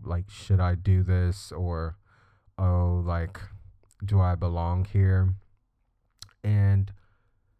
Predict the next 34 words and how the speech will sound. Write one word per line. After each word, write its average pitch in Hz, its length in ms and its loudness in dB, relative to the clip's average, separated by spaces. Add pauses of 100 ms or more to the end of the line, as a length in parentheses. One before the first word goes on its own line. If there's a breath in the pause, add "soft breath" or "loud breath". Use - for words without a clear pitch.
(500)
so 117 200 -4
that's 110 260 0
imposter 104 540 2
syndrome. 92 440 0
And 92 220 0
then 95 100 4
another 92 400 2
p-, 98 140 -4
side 87 240 0
of 82 80 -2
me 85 180 -2
is 85 120 -6
saying, 82 420 -6
"I 101 100 0
don't 107 320 -2
want 98 260 0
to, - 180 -2
like, 92 380 -4 (520)
have 95 600 0
school 101 560 2
be 92 260 -2
a - 60 -8
stressor 95 720 -2
in 90 80 -4
my 85 180 -6
life 85 340 -6 (140)
all 87 200 -4
the 85 120 -8
time." 92 580 -4 (500 soft breath)
Like, 92 220 -4 (440)
I 98 100 2
don't 98 300 2
want, 95 400 2 (920)
like, 92 360 -4